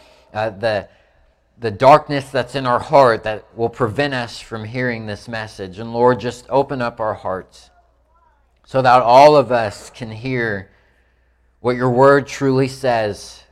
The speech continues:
about the book of Revelation. Lord, I pray this prayer over today, but through the rest of this series, that we truly see that Revelation is a book of hope and courage,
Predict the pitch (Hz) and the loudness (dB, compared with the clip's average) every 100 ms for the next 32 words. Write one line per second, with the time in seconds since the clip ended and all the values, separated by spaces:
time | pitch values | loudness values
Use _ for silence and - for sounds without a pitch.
0 | _ 101 107 104 98 110 107 98 104 101 | _ -4 -4 -4 -8 -8 -8 -6 -6 -6
1 | 101 85 80 80 78 76 _ _ _ _ | -8 -10 -12 -20 -20 _ _ _ _ _
2 | _ _ _ _ _ _ _ - 120 120 | _ _ _ _ _ _ _ -2 0 0
3 | 104 127 127 123 117 - - 123 120 117 | -2 -2 -2 -4 -8 -12 0 2 4 2
4 | 107 113 - 110 117 120 123 113 - 113 | -2 -8 -12 -8 -4 -2 -2 -6 -8 -10
5 | 107 107 107 - 104 107 - 113 101 98 | -6 -4 -6 -10 -12 -12 -12 -10 -8 -8
6 | 92 104 95 110 104 - 131 131 131 131 | -10 -12 -10 -12 -12 -4 -2 0 -4 -8
7 | 110 101 85 113 104 110 107 98 98 95 | -10 -8 -6 -6 -6 -6 -8 -10 -16 -16
8 | 92 90 107 104 101 - 104 98 _ 92 | -14 -14 -14 -14 -16 -8 -6 -6 _ -20
9 | 90 101 87 80 78 _ | -18 -12 -12 -12 -16 _